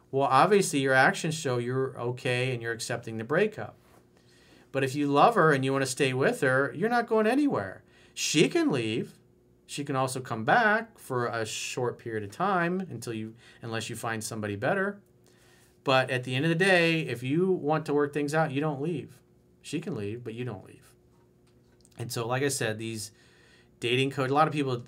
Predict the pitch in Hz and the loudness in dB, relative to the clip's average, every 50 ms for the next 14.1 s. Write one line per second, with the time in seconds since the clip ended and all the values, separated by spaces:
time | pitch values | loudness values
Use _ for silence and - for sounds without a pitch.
0 | - - 131 127 117 117 120 - - 143 123 113 117 - 127 135 143 131 117 107 | -12 -10 -6 -4 -4 -4 -4 -4 -4 -4 -4 -4 -2 -2 0 0 0 -2 -4 -6
1 | - 117 110 107 - 110 110 110 107 107 - - - 127 120 117 110 104 - 135 | -8 -10 -10 -8 -6 -4 -4 -4 -6 -8 -10 -6 -6 -4 -4 -4 -6 -6 -6 -6
2 | 127 120 117 113 110 101 101 98 110 127 147 143 127 117 110 107 - - - 110 | -4 -4 -4 -4 -6 -6 -6 -4 -2 -2 -2 -2 -2 -6 -8 -10 -8 -8 -6 -6
3 | 135 180 170 123 131 156 160 - - 95 98 - 110 117 - 135 123 123 - - | -4 -2 -2 -2 -2 -2 -4 -6 -10 -12 -12 -12 -14 -10 -10 -10 -10 -10 -10 -10
4 | - 110 107 104 - 107 107 104 101 101 107 - - - - - - _ _ _ | -10 -10 -10 -10 -10 -10 -10 -8 -10 -10 -12 -16 -18 -20 -20 -20 -20 _ _ _
5 | _ _ - - - - _ _ _ _ _ _ _ _ _ _ _ _ _ _ | _ _ -20 -20 -20 -20 _ _ _ _ _ _ _ _ _ _ _ _ _ _
6 | - - - - 123 117 110 110 107 107 104 107 104 107 107 - - - _ _ | -18 -14 -10 -6 -2 -2 0 0 0 0 0 -2 -4 -6 -8 -12 -16 -20 _ _
7 | - - - - - 120 104 120 123 135 147 156 175 170 160 160 165 160 156 165 | -20 -20 -20 -18 -14 -10 -6 -2 0 2 2 2 2 2 2 4 4 4 4 2
8 | 180 165 156 135 117 135 139 147 160 170 175 165 156 151 147 143 135 127 127 - | 2 0 -2 -4 -4 0 0 0 0 0 0 0 2 2 2 0 -2 -4 -10 -12
9 | 127 120 120 117 123 131 139 151 147 147 135 127 131 143 160 165 160 180 180 - | -14 -14 -10 -4 0 2 2 2 2 2 0 2 2 2 2 2 2 0 0 0
10 | - 156 160 165 165 165 160 135 117 - 139 147 160 175 165 160 - - - - | 0 0 2 2 2 0 0 -2 -4 -4 -4 -2 -2 -2 -4 -6 -8 -12 -10 -6
11 | 156 208 220 208 196 165 135 131 135 139 139 131 135 131 123 110 107 - - - | -4 -4 -2 -2 -2 0 0 2 2 2 0 -2 -4 -6 -6 -8 -10 -12 -16 -12
12 | 120 107 104 107 107 107 107 101 101 101 95 95 - - - 113 110 - 120 123 | -8 -6 -6 -4 -4 -4 -6 -8 -8 -10 -12 -12 -14 -14 -16 -14 -10 -8 -8 -6
13 | 123 117 110 113 110 107 - 101 95 95 98 95 92 - - 98 - - - - | -6 -6 -6 -8 -8 -8 -8 -10 -10 -8 -8 -10 -12 -12 -16 -16 -16 -16 -16 -18
14 | - | -18